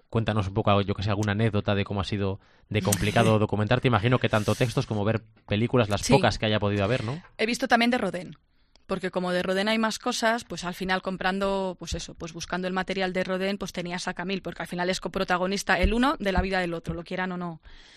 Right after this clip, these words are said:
Speaker 2: Sí que es verdad que he leído bastante de ella, había cosas que eran más ficción, entonces al final te llevaba a pensar, esto va bien, eh, habrá sido así, ¿no? ¿Hasta dónde lo llevo, tal? Las cartas me ayudaron mucho y había una biografía, que no me acuerdo de qué editorial era, pues que era bastante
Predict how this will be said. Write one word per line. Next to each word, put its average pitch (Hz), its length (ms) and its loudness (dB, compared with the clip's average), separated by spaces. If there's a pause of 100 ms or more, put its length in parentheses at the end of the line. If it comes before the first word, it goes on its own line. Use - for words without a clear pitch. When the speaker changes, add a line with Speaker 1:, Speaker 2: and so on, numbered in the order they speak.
(240)
Speaker 2:
Sí - 140 -6
que 233 100 6
es 214 60 4
verdad 214 240 4
que 214 60 0
he 208 40 4
leído 208 160 4
bastante 202 440 0
de 240 80 6
ella, 226 360 2
había 202 240 2
cosas 220 280 -2
que 226 60 2
eran 208 120 8
más 208 180 4
ficción, 214 540 2
entonces 190 340 -4
al 185 80 0
final 208 280 0
te 180 100 -8
llevaba 196 380 2
a 202 160 -2
pensar, 190 480 2
esto 208 200 -6
va 196 140 2
bien, 226 400 0
eh, 180 160 -14 (360)
habrá 202 200 6
sido 214 220 0
así, 208 260 -2
¿no? 202 240 0
¿Hasta 180 220 -4
dónde 185 220 -2
lo 180 120 -4
llevo, 202 320 -2
tal? 214 260 2 (500)
Las 185 220 -2
cartas 202 380 4
me 190 80 -4
ayudaron 185 400 -2
mucho 220 480 -2
y 196 100 -4
había 196 220 0
una 220 120 2
biografía, 208 600 0
que 190 80 -6
no 185 40 -4
me 190 100 -2
acuerdo 185 200 -4
de 180 80 -4
qué 180 80 -6
editorial 185 400 -4
era, 202 240 0 (220)
pues 185 160 -6
que 208 80 0
era 208 80 6
bastante 202 760 0